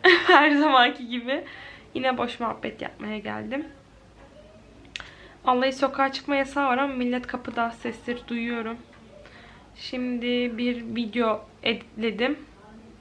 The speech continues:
Ee, YouTube'a yükledim. Şu hali hazırda şu an hazır bir videomuz var.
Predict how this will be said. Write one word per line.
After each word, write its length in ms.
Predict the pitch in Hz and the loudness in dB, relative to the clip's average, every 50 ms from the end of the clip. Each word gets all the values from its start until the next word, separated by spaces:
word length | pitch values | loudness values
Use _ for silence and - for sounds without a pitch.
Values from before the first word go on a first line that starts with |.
| - - - - - - - | -20 -20 -20 -20 -20 -18 -8
Ee, 120 | - 208 214 | -6 -4 -2
YouTube'a 440 | 220 220 233 233 - 233 226 240 | -2 -2 -4 -4 -6 -6 -4 -4
yükledim. 800 | 226 214 214 254 247 - - 277 277 269 - 269 269 269 277 277 - - - - - - - - - - - - - - - - - - - - - - - - - - - - - - - - - - - - - - - - - - - - | -2 -2 -4 -6 -8 -6 -2 -2 -2 0 0 0 0 0 0 -4 -6 -12 -18 -20 -20 -20 -20 -20 -20 -20 -20 -20 -20 -20 -20 -20 -20 -20 -20 -20 -20 -20 -20 -20 -20 -20 -20 -20 -20 -20 -20 -20 -20 -20 -20 -20 -20 -20 -20 -20 -20 -20 -20 -20
Şu 260 | - - - 226 226 226 | -18 -10 -8 -6 -4 -2
hali 260 | 233 233 226 220 233 | 0 0 0 2 0
hazırda 400 | 233 226 233 226 214 214 233 233 | 0 0 -2 -4 -6 -4 -6 -6
şu 200 | 233 - - 240 | -6 -4 -2 0
an 200 | 226 226 233 247 | 0 0 -2 -2
hazır 480 | 247 - - 240 233 220 233 220 214 214 | -6 -4 -4 -4 -4 -4 -8 -8 -6 -6
bir 180 | 240 226 214 | -6 -6 -6
videomuz 560 | 208 208 185 208 220 233 247 277 269 240 220 220 | -6 -8 -6 -6 -6 -6 -6 -8 -8 -6 -2 0
var. 240 | 208 202 220 262 | 2 2 2 0